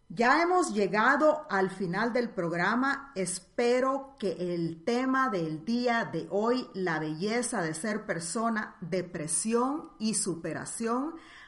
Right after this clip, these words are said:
haya sido de gran ayuda para tu sanación emocional y también para tu crecimiento espiritual.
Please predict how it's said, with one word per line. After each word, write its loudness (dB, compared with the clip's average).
haya 2
sido 0
de 0
gran 0
ayuda -2
para -2
tu -4
sanación -6
emocional -2
y 4
también 2
para 4
tu 0
crecimiento -2
espiritual. -2